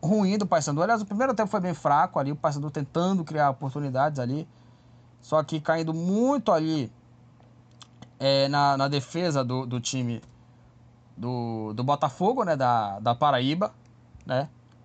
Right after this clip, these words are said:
Então aí o, o Botafogo, ele até segurou um pouquinho ali o, o Paysandu. Aí na segunda etapa,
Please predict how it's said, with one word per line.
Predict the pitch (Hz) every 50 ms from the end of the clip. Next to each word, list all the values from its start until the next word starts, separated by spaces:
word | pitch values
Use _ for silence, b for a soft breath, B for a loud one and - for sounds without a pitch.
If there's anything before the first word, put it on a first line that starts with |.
| - - _ - - - - _ _ - - - - -
Então | 135 127 123 143 143 143 139
aí | 135 135 139 139 - -
o, | 135 139 135 131 127 123 120 120 120 -
o | - 123
Botafogo, | 127 147 147 147 160 143 - - 139 131 127 117 113 - - - - - - _ _ - - - -
ele | - 139
até | 135 135 - 202
segurou | 202 - - 247 190 190 180 185 202
um | 214 190
pouquinho | - 190 156 147 - 156 156 156 147
ali | 143 139 139 139 131 - -
o, | 135 131 127 123 123 123 123 120
o | 120 -
Paysandu. | - 143 139 - - - 139 175 233 - b b b b b b b b b b b b -
Aí | - 196 226
na | 240 240 233
segunda | - - 233 214 196 226 214 208
etapa, | 180 - - 160 151 135 123 - 117 110 120